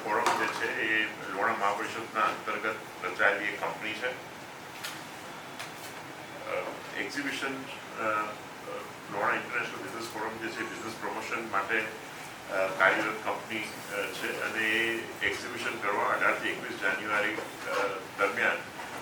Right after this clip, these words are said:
ગાંધીનગર હેલિપેડ એક્ઝિબિશન સેન્ટર ખાતે થવા જઈ રહ્યું છે, જ્યાં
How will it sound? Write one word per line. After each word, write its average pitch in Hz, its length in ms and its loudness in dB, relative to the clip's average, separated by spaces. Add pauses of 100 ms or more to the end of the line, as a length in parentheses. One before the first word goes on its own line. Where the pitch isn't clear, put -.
(120)
ગાંધીનગર 113 720 2 (200)
હેલિપેડ 110 300 2
એક્ઝિબિશન 107 420 -2
સેન્ટર 110 440 -4
ખાતે 107 200 -2 (680)
થવા 104 160 4
જઈ 92 220 2
રહ્યું 110 260 2
છે, 120 100 -4 (840)
જ્યાં 117 320 12